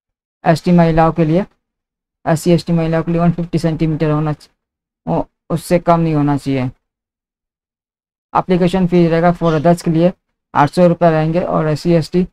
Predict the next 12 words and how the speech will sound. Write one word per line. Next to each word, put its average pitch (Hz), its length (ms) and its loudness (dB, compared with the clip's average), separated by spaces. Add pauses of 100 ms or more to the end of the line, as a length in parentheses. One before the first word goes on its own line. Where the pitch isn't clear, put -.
(300)
कैंडिडेट्स 165 560 2
तेलंगाना 165 720 2 (220)
state 170 320 -2
के 170 120 -2
लिए 165 220 2 (420)
चार 156 180 4
सौ 170 160 2
रुपये। 147 340 -2 (140)
payment 170 320 2
mode 170 140 4
online 165 640 2
रहेगा, 160 360 0